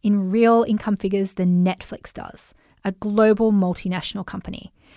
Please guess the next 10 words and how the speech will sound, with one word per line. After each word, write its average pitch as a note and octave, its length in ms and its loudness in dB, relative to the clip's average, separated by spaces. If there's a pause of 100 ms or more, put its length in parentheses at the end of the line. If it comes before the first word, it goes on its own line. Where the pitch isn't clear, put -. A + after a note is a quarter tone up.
(480)
And C4+ 580 2 (580)
there's E4 200 2
part F4+ 320 0
of G4 80 0
me F4 140 2
that C4+ 120 2
goes, A3 400 2
"Wow, G#3 180 4
that G3+ 160 -2
sucks." - 320 -6